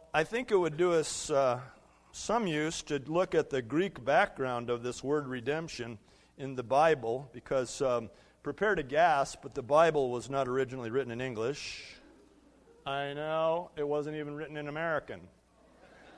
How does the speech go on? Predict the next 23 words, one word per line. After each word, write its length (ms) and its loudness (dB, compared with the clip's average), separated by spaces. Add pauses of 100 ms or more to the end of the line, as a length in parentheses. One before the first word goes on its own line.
(360)
I 380 -2
know. 480 -2 (1120)
Originally, 460 -4
the 100 -6
Bible 480 0
was, 240 -12 (100)
the 80 -8
New 160 -6
Testament, 640 -4
the 280 -6 (320)
vast 340 -2
majority 540 0
of, 180 0 (140)
was 240 -4
written 260 -4
in 160 -8
Koine 540 -4
Greek, 420 0
and 160 -6
so 360 2 (440)
it 80 -14
does 240 2
us, 340 0